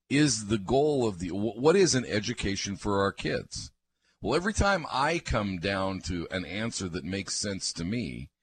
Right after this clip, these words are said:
it seems to be, well, what are our kids doing after, after school? They're e-, uh,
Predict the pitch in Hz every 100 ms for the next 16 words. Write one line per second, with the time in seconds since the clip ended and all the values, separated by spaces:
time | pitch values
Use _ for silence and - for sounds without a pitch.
0 | _ _ _ _ _ 101 - - 143 160
1 | 156 - 110 98 101 98 120 95 98 127
2 | 151 139 135 135 - 131 113 82 127 139
3 | 87 65 - 76 76 - 62 52 - 80
4 | 69 64 58 - 69 52 - _ _ -
5 | _ _ - 90 98 92 120 117 76 92
6 | 85